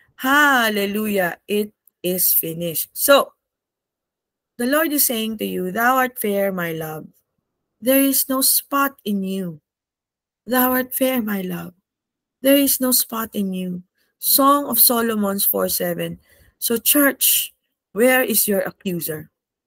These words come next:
He has been disarmed, for his weapon, the accusations of the law,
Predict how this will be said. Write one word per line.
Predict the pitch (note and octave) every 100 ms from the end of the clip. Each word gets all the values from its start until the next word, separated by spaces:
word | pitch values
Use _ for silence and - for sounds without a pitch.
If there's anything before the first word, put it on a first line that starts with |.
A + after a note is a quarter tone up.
| _ _ _ -
He | G#3+
has | G#3+ G3+
been | G#3+ G3+
disarmed, | F3+ - F#3 F#3 B3 C4+ G#3+ _ _ _ _
for | - G3+
his | F#3+ F#3 G#3+
weapon, | G#3+ G#3+ B3 C4 A#3+
the | -
accusations | - A3+ - A3 A3 A3 -
of | F#3 E3
the | E3+
law, | F3+ A3 B3